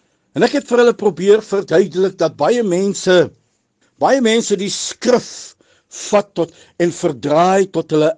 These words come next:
eie gewin. En ek het vir hulle gesê, dat is soos 'n blom. Die Bybel is soos 'n blom. Mense gebruik die Bybel om werklik positiewe,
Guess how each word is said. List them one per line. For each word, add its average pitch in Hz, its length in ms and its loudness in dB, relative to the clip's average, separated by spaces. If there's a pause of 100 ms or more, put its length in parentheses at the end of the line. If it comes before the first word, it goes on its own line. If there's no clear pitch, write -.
eie 180 300 2 (480)
gewin. 107 400 -6 (500)
En 113 140 -8
ek 113 140 -8
het 110 100 -12
vir 120 80 -4
hulle 117 100 -6
gesê, 139 480 -4
dat 123 240 -6
is - 80 -16
soos - 240 -12
'n 110 80 -10
blom. 98 380 -12 (920)
Die 175 100 -4
Bybel 247 460 4
is - 80 -6
soos 202 200 -6
'n 170 160 -2
blom. 110 360 -6 (840)
Mense 233 440 0
gebruik 196 680 -2
die 180 120 -4
Bybel 214 560 -2 (520)
om 151 200 -2
werklik 190 680 0 (720)
positiewe, 175 960 0